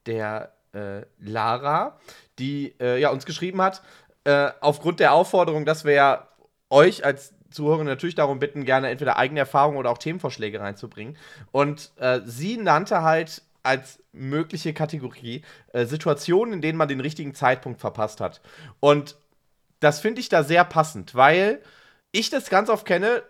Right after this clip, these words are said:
dass Leute mit mir interagieren oder ich auch mit Leuten interagiere, da vielleicht sogar schon im Gespräch bin,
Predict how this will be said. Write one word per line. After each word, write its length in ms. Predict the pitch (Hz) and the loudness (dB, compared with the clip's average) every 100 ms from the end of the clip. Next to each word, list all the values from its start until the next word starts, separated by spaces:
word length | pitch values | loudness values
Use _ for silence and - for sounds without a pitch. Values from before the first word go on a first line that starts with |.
| _ _ - | _ _ -4
dass 360 | 160 156 - _ _ _ - | -4 -4 -16 _ _ _ -4
Leute 520 | 143 151 208 220 233 | 4 8 8 4 -4
mit 160 | 180 | -8
mir 140 | 156 147 | -4 -4
interagieren 540 | 165 143 123 135 208 | 0 -2 -2 -4 -4
oder 140 | 151 127 | -2 -2
ich 120 | 156 | -2
auch 100 | 139 | -2
mit 140 | 143 | 0
Leuten 260 | 135 175 208 | 2 2 2
interagiere, 440 | 175 123 107 127 | -6 -6 -4 -2
da 80 | 143 | -2
vielleicht 260 | 139 151 156 | 2 0 0
sogar 160 | 147 | -6
schon 140 | 147 139 | -6 -8
im 100 | 131 | -10
Gespräch 540 | - 127 165 285 - | -12 -4 -2 -2 -6
bin, 280 | 123 147 | -10 -10